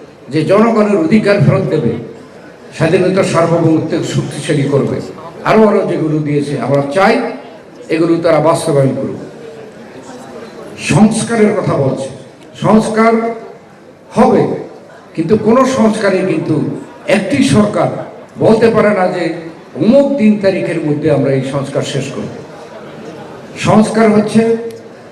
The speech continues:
একটা চলমান পদ্ধতি। আমরা তাদেরকে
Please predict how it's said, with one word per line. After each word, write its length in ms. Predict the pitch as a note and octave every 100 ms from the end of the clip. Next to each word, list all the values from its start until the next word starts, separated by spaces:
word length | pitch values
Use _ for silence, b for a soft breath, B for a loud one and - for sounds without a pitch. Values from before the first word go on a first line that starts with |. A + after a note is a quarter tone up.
| - D#3
একটা 220 | D#3 F#3 - - - - - F#3+
চলমান 380 | F3+ G#3 A3+ -
পদ্ধতি। 420 | - D3+ D3 - - - - - - - - - - D3+
আমরা 240 | E3 G3+ G#3 G#3+ - - - - - F3
তাদেরকে 420 | F3 G3+ F#3+